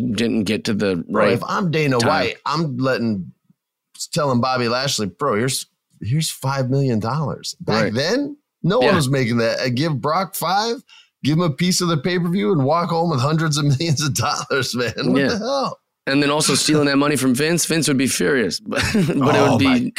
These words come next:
Speaker 1: worth
Speaker 2: God,
Speaker 1: it
Speaker 2: he
Speaker 1: for,
Speaker 2: would have
Speaker 1: for
Speaker 2: lost
Speaker 1: U F C.
Speaker 2: his friggin' mind.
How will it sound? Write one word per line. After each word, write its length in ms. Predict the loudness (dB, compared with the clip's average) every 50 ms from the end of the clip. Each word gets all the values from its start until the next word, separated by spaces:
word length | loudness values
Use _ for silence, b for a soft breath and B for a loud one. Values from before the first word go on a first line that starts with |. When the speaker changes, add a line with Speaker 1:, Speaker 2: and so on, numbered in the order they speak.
| 2 2
Speaker 1:
worth 180 | 4 4 4
Speaker 2:
God, 260 | 4 2 2 2 0
Speaker 1:
it 40 | 0 0
Speaker 2:
he 40 |
Speaker 1:
for, 80 | 0 2 2
Speaker 2:
would 0 | 2
have 80 | 2
Speaker 1:
for 240 | 0 0 2 2 4
Speaker 2:
lost 260 | 4 4 2 2 2
Speaker 1:
U 60 | 2
F 40 | 2
C. 60 | 2 2
Speaker 2:
his 60 | 2
friggin' 260 | 0 -2 -2 -2 -2 -2
mind. 500 | -2 -2 -2 -4 -6 -6 -8 -12 -14